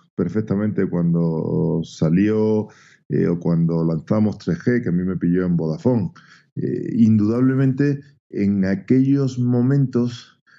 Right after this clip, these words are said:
nosotros tuvimos que trabajar mucho en un portal que era Vodafone Live, que era lo que le daba utilidad a, al estar conectado en, en tres G. Entonces,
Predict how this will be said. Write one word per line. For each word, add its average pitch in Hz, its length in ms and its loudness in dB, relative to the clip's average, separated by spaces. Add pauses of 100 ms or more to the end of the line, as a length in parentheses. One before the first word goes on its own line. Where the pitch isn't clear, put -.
(200)
nosotros 117 500 0
tuvimos 120 460 2
que 120 120 -2
trabajar 110 480 -2
mucho 110 320 -2
en 110 80 2
un 110 180 -2
portal 104 540 -2
que 98 160 0
era 98 140 0
Vodafone 95 500 -2
Live, 113 360 0 (460)
que 110 140 2
era 127 220 0
lo 123 160 -2
que 101 120 -4
le 98 140 0
daba 110 520 -4
utilidad 101 880 -2 (220)
a, 98 280 -2
al 90 400 -2
estar 92 360 -2
conectado 90 760 -2
en, 80 420 -2
en 85 160 0
tres 85 200 -2
G. 127 260 -2 (340)
Entonces, 123 720 -2